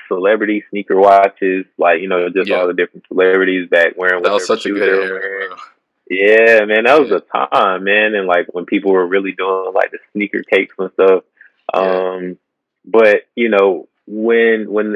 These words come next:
Speaker 1: and this was way before I even thought about picking up a paintbrush or painting shoes or anything like that. But once I really did get into it and realized that, you know, it was more, it was, it wasn't just a hobby anymore. Like, people were actually paying me to do this. Like, I actually had,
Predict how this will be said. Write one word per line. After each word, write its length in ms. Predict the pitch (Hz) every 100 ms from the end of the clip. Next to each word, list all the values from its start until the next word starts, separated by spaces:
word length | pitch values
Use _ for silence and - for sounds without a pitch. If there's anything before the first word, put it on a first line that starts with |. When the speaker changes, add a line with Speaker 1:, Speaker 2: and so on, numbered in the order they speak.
| 104
Speaker 1:
and 140 | 107
this 160 | 139 -
was 140 | 104
way 180 | 98 98
before 360 | 90 90 - 87
I 140 | 92
even 260 | 92 90 82
thought 220 | 92 95
about 260 | 90 90 -
picking 240 | 98 92
up 160 | 87 - _ -
a 80 | 87
paintbrush 640 | - 92 87 92 92 -
or 80 | 78
painting 320 | - 98 92 87
shoes 220 | 98 95 90
or 80 |
anything 440 | 87 85 82 85 82
like 260 | 92 87
that. 200 | - 87 -
But 160 | 85
once 180 | 95 101 87
I 40 |
really 280 | 87 90 87
did 380 | 87 90 87 87
get 100 | 92
into 460 | 82 - 120 123
it 180 | 101 92 _ _ _ -
and 160 | 92
realized 520 | 90 92 90 90 90 -
that, 320 | 87 87 -
you 100 | 98
know, 240 | 95 90 92
it 40 |
was 60 | 87
more, 260 | 90 90 90 _
it 80 | -
was, 220 | 104 101 - _
it 100 | 101
wasn't 420 | 107 110 101 92
just 200 | 95 90
a 80 | -
hobby 420 | - 98 95 95
anymore. 460 | 92 90 90 90 90
Like, 180 | 85 82
people 260 | 104 90
were 100 | 82 85
actually 320 | - 82 76 -
paying 280 | 95 90 87
me 120 | 87
to 160 | 87 85
do 320 | 92 87 87
this. 120 | 85 -
Like, 160 | -
I 180 | - -
actually 280 | 87 - 90
had, 320 | 92 87 87